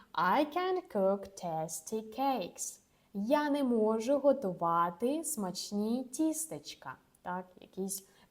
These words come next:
пироги там я не можу. <laughs> Не все дано, бачите. I can't post videos every day.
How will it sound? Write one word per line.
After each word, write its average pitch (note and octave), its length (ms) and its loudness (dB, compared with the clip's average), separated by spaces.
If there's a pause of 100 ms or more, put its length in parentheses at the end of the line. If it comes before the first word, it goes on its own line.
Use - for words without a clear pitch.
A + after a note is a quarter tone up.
пироги B3 500 8
там D3+ 240 -10
я E3 120 -2
не G3+ 100 -4
можу. F#3+ 460 -2 (580)
<laughs> - 580 -20
Не G3+ 140 2
все G3 280 2
дано, G#3+ 360 2 (160)
бачите. F#3 440 -4 (680)
I A3+ 280 2 (120)
can't F#4 260 0 (100)
post C#4 500 2
videos C4 680 2
every D3+ 360 -8
day. D3+ 360 -12